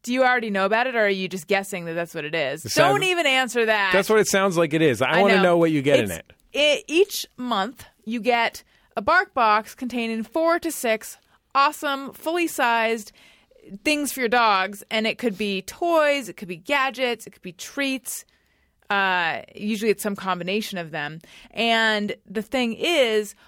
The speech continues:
Speaker 1: all the things that you get in your BarkBox have been tested by the BarkBox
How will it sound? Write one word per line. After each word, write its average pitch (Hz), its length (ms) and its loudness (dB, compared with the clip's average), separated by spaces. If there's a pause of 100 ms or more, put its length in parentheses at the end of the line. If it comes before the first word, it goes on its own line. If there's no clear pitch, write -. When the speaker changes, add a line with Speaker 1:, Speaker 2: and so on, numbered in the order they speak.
(140)
Speaker 1:
all 285 220 4
the 320 100 -4
things 277 300 -6
that 220 80 -12
you 214 140 -8
get 214 360 0
in 277 200 -6
your 262 100 -2
BarkBox 196 560 -2
have 208 120 -8
been 208 140 -4
tested 226 580 -4
by 220 380 2
the 202 80 -10
BarkBox 208 680 -2